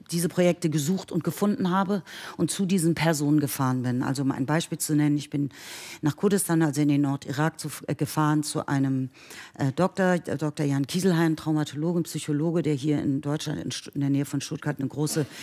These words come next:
Klinik hat. Und der sagte, "Wie können wir also die traumatologische Arbeit vor Ort machen?" Und hat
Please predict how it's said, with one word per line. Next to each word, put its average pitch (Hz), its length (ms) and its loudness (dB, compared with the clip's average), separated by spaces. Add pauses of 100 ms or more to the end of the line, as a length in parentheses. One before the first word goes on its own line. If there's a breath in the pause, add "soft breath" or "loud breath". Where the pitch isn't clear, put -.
(240 loud breath)
Klinik 208 380 6
hat. 190 340 2
Und 151 140 0
der 156 140 2
sagte, 160 400 0 (360)
"Wie 196 200 2
können 202 240 2
wir 190 160 2
also 143 160 0
die 151 140 -4
traumatologische 175 920 -2
Arbeit 156 300 -2
vor - 160 -6
Ort - 180 -6
machen?" 135 240 -4
Und 135 160 2
hat 156 240 0